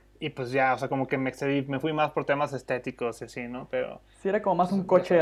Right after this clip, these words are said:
Speaker 1: sabes.
Speaker 2: así como la, la, <laughs> tu versión de lo que sería un
Speaker 1: Ajá.
Speaker 2: coche en, en una silla.
Speaker 1: Ajá, era como así, luego, luego,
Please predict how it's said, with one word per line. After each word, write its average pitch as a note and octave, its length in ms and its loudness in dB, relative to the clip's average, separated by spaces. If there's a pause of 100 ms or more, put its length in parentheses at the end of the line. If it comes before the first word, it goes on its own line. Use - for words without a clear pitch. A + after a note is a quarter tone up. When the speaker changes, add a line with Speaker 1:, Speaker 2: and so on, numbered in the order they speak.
Speaker 1:
sabes. - 40 -10
Speaker 2:
así E3 120 -2
como E3 280 -4
la, F3 180 8
la, E3 200 0 (220)
<laughs> - 220 -6
tu G#3+ 100 4
versión F#3+ 260 2
de G#3+ 60 2
lo G#3+ 60 2
que G#3 80 2
sería E3 140 4
un E3+ 60 6
Speaker 1:
Ajá. E3+ 240 8
Speaker 2:
coche F3 160 6
en, D#3+ 200 -6
en D3 140 -8
una E3+ 160 -4
silla. E3 260 -6
Speaker 1:
Ajá, D3+ 280 4
era F3 160 6
como C#3 580 -2
así, C#3+ 280 -2
luego, D#3 340 8
luego, D3 640 8